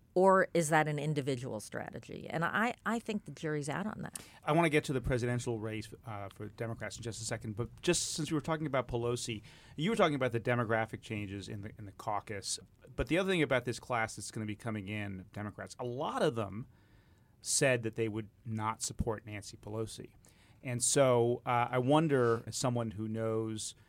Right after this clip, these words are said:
Speaker 2: Leader Pelosi and, and, and knows the Congress well,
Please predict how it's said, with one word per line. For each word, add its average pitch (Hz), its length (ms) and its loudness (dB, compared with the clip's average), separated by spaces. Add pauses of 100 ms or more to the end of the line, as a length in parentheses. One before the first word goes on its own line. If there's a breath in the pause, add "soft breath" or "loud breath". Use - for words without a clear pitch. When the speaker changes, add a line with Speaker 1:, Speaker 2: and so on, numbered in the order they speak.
(160 soft breath)
Speaker 2:
Leader 120 180 -6
Pelosi 107 640 -6
and, 98 300 -14
and, 104 320 -12
and 104 180 -10
knows 104 180 -4
the - 80 -12
Congress 104 440 -2
well, 95 420 -4